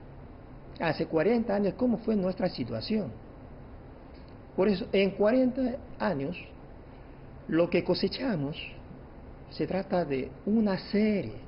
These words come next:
de avances, progresos importantísimos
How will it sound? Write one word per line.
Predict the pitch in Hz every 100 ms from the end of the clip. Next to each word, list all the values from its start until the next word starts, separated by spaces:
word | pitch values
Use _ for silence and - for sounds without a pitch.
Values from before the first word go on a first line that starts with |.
| - - - - - - -
de | 123 135 131 -
avances, | 127 127 147 165 160 - - - - - - - -
progresos | 127 113 123 156 151 120 - - - - - - - - - - - - - - - - - -
importantísimos | 170 175 151 160 156 151 139 135 254 - - 113 - -